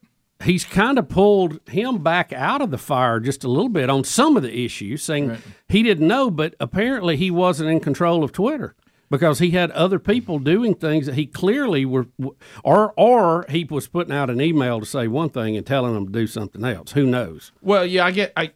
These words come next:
Speaker 2: and it,
Speaker 1: But the,
Speaker 2: yeah.
Speaker 1: the trackable proof,
Speaker 2: Right.
Speaker 1: like that, he said, "Follow the policies if someone has been temporarily suspended."
Speaker 2: Right.
Speaker 1: Well, he goes on vacation, it looks like, and then Trump's pulled off.
Speaker 2: Yeah.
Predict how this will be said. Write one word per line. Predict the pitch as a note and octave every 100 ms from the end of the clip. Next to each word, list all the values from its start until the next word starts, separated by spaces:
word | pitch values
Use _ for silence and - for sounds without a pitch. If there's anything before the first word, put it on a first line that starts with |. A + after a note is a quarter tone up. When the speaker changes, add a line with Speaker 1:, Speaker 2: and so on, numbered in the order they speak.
| -
Speaker 2:
and | D3+ D3+
it, | D3+ C#3
Speaker 1:
But | E3 E3
the, | D3+
Speaker 2:
yeah. | D3+ D3
Speaker 1:
the |
trackable | G#2+ G3+ A3 A3+ F#3 D3+ A#2+
proof, | - A3 E3 B2 - _ _
Speaker 2:
Right. | B2 G#2+ -
Speaker 1:
like | C3 D3 -
that, | A3+ A#3 A2
he | D3
said, | D#3 - C#3+ C#3 D3 -
"Follow | - A#2+ A2 C3 F3+
the | G3+
policies | - D3 C3 A#2+ - C#3+ G3+ - _ _ _ _
if | C3 C3+
someone | C#3+ C3+ C3 B2+ E3
has | C#3+ F3
been | C#3+ A#2+ A#2+ C#3+
temporarily | - C3+ D3+ C3 B2 C#3
suspended." | D3 - - C4 C#4+ A#2 - _ _
Speaker 2:
Right. | A2+ G2 - _
Speaker 1:
Well, | - C3 E3+ F3+ -
he | G#3
goes | G3+ G3
on | E3+ D#3+
vacation, | D3+ C#3+ - G#3 A#3 C3
it | A#2
looks | B2 B2+
like, | A#2+ C3+ C#3+
and | C3+
then | C3
Trump's | - D#3+ D#3 -
pulled | C#3 A#2+
off. | B2+ - - _ -
Speaker 2:
Yeah. | G#2